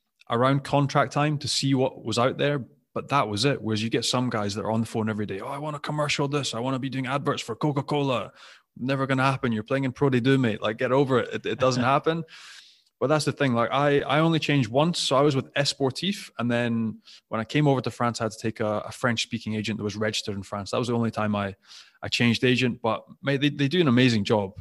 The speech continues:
Speaker 1: Um, and they really, really do. Because, again, the Pacific Islands point is one that, is that those guys particularly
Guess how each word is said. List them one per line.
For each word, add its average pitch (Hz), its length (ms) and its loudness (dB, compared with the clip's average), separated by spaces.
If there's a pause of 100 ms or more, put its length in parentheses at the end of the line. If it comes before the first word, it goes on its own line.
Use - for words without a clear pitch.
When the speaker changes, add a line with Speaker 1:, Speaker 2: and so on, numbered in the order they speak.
(140)
Speaker 1:
Um, 110 360 0
and 117 120 -2
they 113 100 2
really, 127 380 4
really 113 380 2
do. 113 240 2
Because, 123 400 -2 (380)
again, 139 340 -2 (280)
the - 40 -20
Pacific - 500 -2
Islands 143 420 0
point 151 360 -2
is 117 140 -6
one 123 180 0
that, 120 160 0 (760)
is 127 120 0
that 117 300 -6
those 151 240 2
guys 131 240 2
particularly 107 720 -4